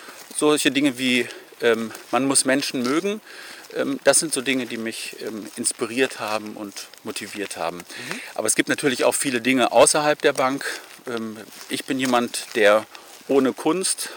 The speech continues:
Speaker 1: also banalerweise ab und zu mal Bilder angucken, nicht leben kann.
Speaker 2: Hast ja auch
Speaker 1: Ähm,
Speaker 2: ein paar in deinem Büro.
Speaker 1: <laughs> kann man sagen, und zu Hause auch eine ganze Menge. So viele, dass ich sie schon nicht mehr hängen kann. Das gibt mir aber auch Energie, die ich brauche, um dann so rationale Sachen wie irgendwelche doofen Kreditverträge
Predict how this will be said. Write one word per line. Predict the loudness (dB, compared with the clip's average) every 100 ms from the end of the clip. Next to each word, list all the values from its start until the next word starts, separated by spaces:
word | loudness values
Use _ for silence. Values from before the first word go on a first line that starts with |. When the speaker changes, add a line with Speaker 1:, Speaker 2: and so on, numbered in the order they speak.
| -10
Speaker 1:
also | -6 -4
banalerweise | 0 2 4 4 4 4 4
ab | 0
und | -2
zu |
mal | 2 4
Bilder | 8 8
angucken, | 6 2 -4 -2 -2
nicht | -2
leben | 0 0 0
kann. | 0 0 -4 -16 -18 -18 -18 -18 -20 -20 0
Speaker 2:
Hast | 6
ja | 6
auch |
Speaker 1:
Ähm, | 6
Speaker 2:
ein | 0
paar | 0 -2
in |
deinem | -4 -6
Büro. | -6 -4 -2 -2
Speaker 1:
<laughs> | -4
kann | -8
man | -8 -2
sagen, | 0 0 -2
und |
zu | -2 2
Hause | 2 2
auch | -2
eine | -2
ganze | 0 0 2
Menge. | 2 4 0 -4 -16 -14 -14 -16 -20 -20 -20 -20 -14
So | -10
viele, | -2 0
dass | 0
ich | 0
sie | -8
schon | -6 -8
nicht | -6
mehr | -6
hängen | -4 -4 -4
kann. | -4 -4 -6 -12 -14 -14 -14 -16 0 6
Das | 6 6
gibt | 2
mir | 6
aber | 8 10
auch | 8
Energie, | 4 2 0 -2 -2
die | 0 0
ich | 0
brauche, | 8 10 10 8 4
um | 4 2
dann | 0 2
so | 0
rationale | 0 0 2 4 4
Sachen | 2 0 -2
wie | -4
irgendwelche | -4 -4 -6 -4
doofen | -4 -4
Kreditverträge | -6 -10 -8 -8 -6 -6 -6 -8